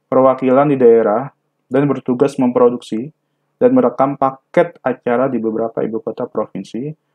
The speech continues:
untuk dikirim dan disiarkan melalui T V R I Stasiun Pusat Jakarta. Jadi, tiap daerah-daerah itu dia diberikan tugas untuk membuat sebuah program atau acara yang menun-,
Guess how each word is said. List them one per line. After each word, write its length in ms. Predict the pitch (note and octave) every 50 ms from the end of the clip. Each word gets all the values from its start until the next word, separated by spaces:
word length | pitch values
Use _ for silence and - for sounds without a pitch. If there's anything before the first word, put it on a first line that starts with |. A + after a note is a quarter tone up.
| _ _ _ _
untuk 240 | B2 A#2 - C#3 B2+
dikirim 560 | B2 A#2 - - A#2 A2 G#2+ A2 B2+ C#3 D3+ D3+ - _ _ _ _ -
dan 160 | C3 B2+ B2+
disiarkan 560 | B2 A#2 - - A#2 A2 A#2 - C3+ B2+ D3
melalui 240 | C3+ A#2+ B2 C3+ C3
T 80 | - A#2+
V 400 | - _ - A#2 A2+ A#2 - -
R 140 | A2+ A2 -
I 80 | B2+ C#3 C#3+
Stasiun 480 | - - - A2+ - - - B2+ B2+ B2+
Pusat 320 | A2+ - - A#2+ - -
Jakarta. 400 | G#2 G2+ - - - - - -
Jadi, 400 | - F#2+ G#2 G#2+ A#2 B2+ C#3 C#3+ - _ _ _ _ _
tiap 160 | _ A#2+ A2+ -
daerah-daerah 560 | A2+ A2 A2 A2 G#2+ G#2+ G#2 G#2 G2 F#2+ G2
itu 480 | F2 _ - C#3+ D3 D#3+ D#3+ D#3+ D#3+ D#3+ - _ -
dia 400 | A#2 A#2+ B2 C3+ D3 D#3 D3+ - _ _ _ _ _ -
diberikan 720 | A2+ G#2+ A2 A2 A2 A2 G#2+ G#2+ A2+ A2 A2 - A#2+ A#2+
tugas 560 | A#2+ B2 A2 G2+ F#2 G2+ A#2+ - - - _ _ _ _ _ _ _ _ _ _ _ _ _ -
untuk 320 | A2+ A2+ A2+ - D3+ D3 -
membuat 320 | B2 A#2 A2+ B2 A#2+ A#2+
sebuah 320 | - - A2 A2 A2 G#2 -
program 400 | A2 A2 G#2 G2+ A#2+ A#2+ B2 B2+
atau 160 | - - G#2
acara 480 | - - G#2 G2 F2+ G2 A#2 D3 - - _ _ _ _
yang 380 | - A2 A2+ A2+ A#2 A#2 A2+ A2+
menun-, 640 | A2+ A2+ A#2 A#2 A#2 A2+ A#2 A#2 A#2 A#2+ A#2+ A#2+ A#2+